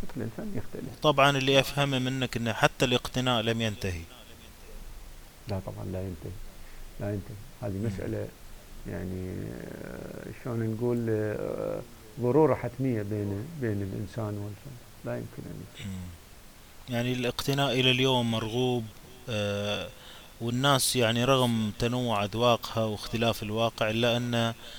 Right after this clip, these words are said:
Speaker 2: يظل في ناس تبحث عن الفن الجيد أو عن الفن الذي يشبعها.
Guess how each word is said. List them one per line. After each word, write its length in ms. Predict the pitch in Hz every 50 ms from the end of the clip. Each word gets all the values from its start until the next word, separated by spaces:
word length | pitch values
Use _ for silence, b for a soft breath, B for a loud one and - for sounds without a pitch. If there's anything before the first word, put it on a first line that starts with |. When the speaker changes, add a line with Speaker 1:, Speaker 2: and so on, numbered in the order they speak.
| B B B -
Speaker 2:
يظل 300 | 120 120 113 143 143 127
في 200 | - - 135 127
ناس 220 | 127 135 131 120 -
تبحث 400 | - 139 131 - - 123 - -
عن 100 | 117 113
الفن 340 | 110 107 - - 123 110 104
الجيد 520 | 101 92 107 110 107 101 98 95 90 -
أو 220 | 101 98 98 101 101
عن 120 | 107 113
الفن 420 | 113 104 101 - 131 123 113 110
الذي 680 | 104 101 107 110 107 104 110 107 101 101 104 104 107 117
يشبعها. 540 | 110 - - 107 98 101 90 85 80 87